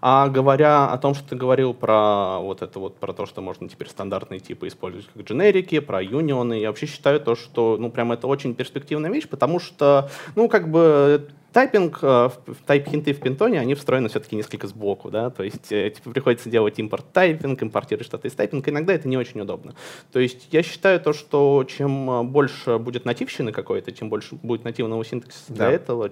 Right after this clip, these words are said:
Speaker 2: Да.
Speaker 1: тем проще нам будет жить гораздо.
Speaker 2: Да. Ну, Python в этом плане, он хорош тем, что хотя бы добавили в основной синтаксис. А другим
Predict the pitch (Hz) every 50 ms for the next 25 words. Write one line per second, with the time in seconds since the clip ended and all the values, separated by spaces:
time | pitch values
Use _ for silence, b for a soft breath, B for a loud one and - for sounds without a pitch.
0 | - - 113 95 92 127 127 123 120 117 113 - - 113 104 - - 104 98 92
1 | 98 101 95 92 95 95 - 92 90 - - - - - - - - - - _
2 | - 101 95 85 - _ B B B B B B B 160 180 165 135 - - -
3 | 139 165 190 190 - 170 160 139 139 139 - 131 117 120 139 139 143 139 131 120
4 | 117 - - 120 123 127 120 104 - - - 139 143 160 143 - - 123 - -
5 | 113 104 - - 123 135 135 135 123 104 107 95 90 104 110 113 110 110 104 101
6 | 98 92 95 104 98 - 92 - - - 104 95 95 95 90 87 85 - - -
7 | 165 139 104 - - - - - 95 85 82 - - - - - 104 98 95 -
8 | 107 107 117 113 110 113 113 131 175 214 220 208